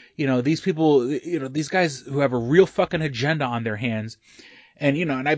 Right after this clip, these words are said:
I, and it's, it's funny to watch over the weekend people who just bashing this fucking movie.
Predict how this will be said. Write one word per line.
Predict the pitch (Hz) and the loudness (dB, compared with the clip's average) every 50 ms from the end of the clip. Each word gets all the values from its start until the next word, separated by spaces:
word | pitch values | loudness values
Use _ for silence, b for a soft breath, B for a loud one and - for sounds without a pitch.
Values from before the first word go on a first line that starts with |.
| 139 | 0
I, | - 151 156 151 127 - _ _ _ | 2 2 2 2 2 -6 _ _ _
and | - 180 156 | 0 2 2
it's, | 151 - - | 2 0 0
it's | 180 180 170 185 165 - | -4 -4 -4 -4 -6 -6
funny | - - 208 202 196 170 | 2 2 4 6 6 6
to | 147 | 6
watch | 151 151 147 - 160 | 4 4 2 2 0
over | 139 131 | -2 0
the | 127 123 | -2 0
weekend | 123 143 139 - 135 120 117 - | 0 0 2 2 0 -2 -2 -2
people | - 143 131 127 | -4 -4 -4 -4
who | 110 - 127 117 110 | -4 -2 -2 -4 -2
just | 107 120 117 - - _ _ | -4 -8 -10 -10 -16 _ _
bashing | - 139 - - - - - 131 120 117 | -4 -4 -4 -2 -4 -4 -6 -6 -6 -6
this | 113 - - | -8 -8 -8
fucking | - - 120 - - 113 | -8 -8 -8 -6 -6 -6
movie. | 117 120 123 113 110 110 107 107 | -4 -2 -2 -2 -4 -6 -8 -8